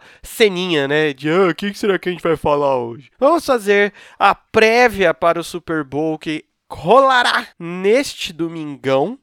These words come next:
Mas antes, não se esqueça de dar essa força que a gente sempre pede aqui em todos os episódios, de nos seguir,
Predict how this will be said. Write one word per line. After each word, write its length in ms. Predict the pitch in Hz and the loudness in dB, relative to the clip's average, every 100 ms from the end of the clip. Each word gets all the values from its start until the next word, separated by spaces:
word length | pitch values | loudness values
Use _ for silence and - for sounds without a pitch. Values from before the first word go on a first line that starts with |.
| - | -2
Mas 320 | 247 285 208 | 2 2 0
antes, 280 | 208 220 - | -2 -2 -6
não 240 | 226 226 | -6 -6
se 120 | - | -6
esqueça 540 | 220 - - 175 180 175 | -14 -12 -4 -4 -4 -8
de 140 | 160 | -8
dar 160 | 147 160 | -2 -2
essa 240 | 180 202 | -2 -8
força 600 | - - 185 175 180 - | -10 -10 -6 -4 -4 -6
que 120 | 160 | -8
a 20 | 156 | -10
gente 180 | 151 | -10
sempre 400 | - 151 180 196 | -10 -8 -8 -10
pede 400 | 196 - 151 160 | -10 -4 -2 -2
aqui 160 | 147 - | -8 -12
em 80 | 156 | -12
todos 340 | 156 156 160 | -10 -10 -12
os 120 | 151 | -12
episódios, 800 | 160 156 151 131 127 135 131 127 - - - _ | -14 -12 -10 -2 0 0 -4 -14 -18 -20 -20 _
de 160 | 127 | -10
nos 180 | 170 165 | -8 -8
seguir, 720 | - 202 175 135 147 151 151 | -10 -12 -14 -12 -6 -4 -4